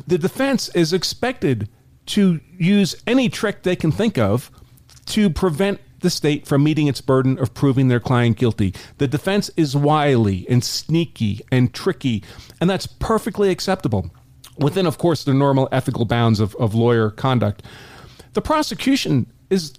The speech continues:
their role is not to win by any means necessary. It's not just to score another win on the score box.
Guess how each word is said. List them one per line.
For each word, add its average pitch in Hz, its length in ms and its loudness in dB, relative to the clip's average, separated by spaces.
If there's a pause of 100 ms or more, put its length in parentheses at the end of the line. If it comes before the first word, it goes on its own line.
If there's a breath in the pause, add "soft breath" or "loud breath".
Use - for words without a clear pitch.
(500)
their 240 160 2
role 233 320 2
is 160 140 0
not 180 400 0
to 180 100 2
win 123 460 2
by 127 160 0
any 139 260 2
means 123 300 2
necessary. 107 640 0
It's 151 160 -4
not 214 240 -2
just - 200 -4
to 151 60 0
score 151 560 2 (220 loud breath)
another 139 340 4
win 123 400 2
on 120 160 2
the 117 60 2
score 135 280 2
box. 104 380 -2